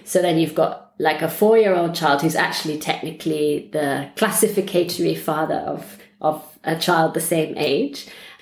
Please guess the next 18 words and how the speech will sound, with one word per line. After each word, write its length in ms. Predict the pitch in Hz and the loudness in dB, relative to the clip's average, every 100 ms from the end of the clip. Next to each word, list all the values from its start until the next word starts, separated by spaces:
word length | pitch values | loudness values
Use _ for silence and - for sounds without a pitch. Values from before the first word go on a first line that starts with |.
| _ | _
So 240 | - 202 | 0 2
the 80 | 185 | 2
question 420 | 185 226 233 208 | 2 0 2 4
is, 320 | 190 175 - - _ - | 4 2 -6 -14 _ -2
you 140 | 175 | 0
know, 320 | 165 156 151 - - | 2 0 -2 -6 -2
obviously 340 | 202 220 220 | 2 2 2
they're 160 | 185 170 | 2 2
all 180 | 165 170 | -2 -4
children, 560 | - 277 233 202 202 | 2 4 6 6 4
they, 240 | 185 175 175 | 4 0 0
they 180 | 156 | 0
interact 720 | 170 180 190 170 - - - | 2 2 2 2 0 -4 -10
like 400 | 196 156 - - - - - | -2 -2 -2 -8 -20 -18 -4
siblings 720 | - 226 208 196 185 180 165 | 2 4 4 4 4 2 0
or, 420 | 120 143 147 165 - | -2 -4 -6 -10 -18
you 200 | - 165 | -14 -8
know, 260 | 156 143 | -6 -8